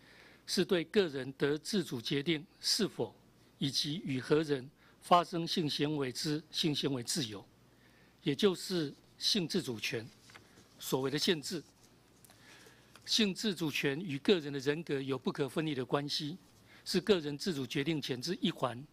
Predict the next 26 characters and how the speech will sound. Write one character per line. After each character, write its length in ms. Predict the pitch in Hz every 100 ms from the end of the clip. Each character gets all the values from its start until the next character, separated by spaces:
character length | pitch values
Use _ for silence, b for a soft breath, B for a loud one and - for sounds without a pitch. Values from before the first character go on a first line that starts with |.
| _ B B B
与 120 | 147
人 180 | 127 156
性 220 | 165 185
尊 180 | 151 175
严 140 | 156 135
密 160 | 170
切 160 | 131 160
相 260 | - 151
关。 240 | 147 147 175 - B B
它 120 | - 165
是 120 | 156
受 200 | - 160
到 160 | 156
宪 220 | 139 190 139
法 80 | 123
二 120 | 190 151
十 160 | 165
二 120 | 151
条 240 | 131 127 117
所 200 | - 147
保 220 | - 127
障 140 | - 143
的 80 | 120
基 140 | 156
本 160 | 117 101
权。 200 | -